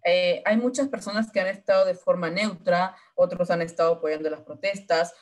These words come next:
otros decían que por qué protestaban,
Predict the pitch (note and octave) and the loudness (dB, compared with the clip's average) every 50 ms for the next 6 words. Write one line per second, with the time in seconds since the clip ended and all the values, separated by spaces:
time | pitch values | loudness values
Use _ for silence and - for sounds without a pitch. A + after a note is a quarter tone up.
0 | _ _ - - F#3 F#3 F#3 F#3 F#3+ F3+ F3 E3+ - F3+ F3+ F#3 F#3 F3+ F3 - | _ _ 4 4 4 4 4 2 2 2 2 2 0 -2 -2 -2 -2 -2 -6 -8
1 | E3 D#3+ - D#3 C#3+ - - G#3 A3+ A3 A3+ A3 - - C#3+ - - - E3+ E3 | -10 -8 -8 -10 -10 -10 -6 -6 -6 -4 -2 -4 -6 -6 -10 -14 -6 -2 0 2
2 | F3+ F3+ E3+ D#3+ D#3+ E3 E3+ F3+ | 4 4 4 2 0 -4 -10 -14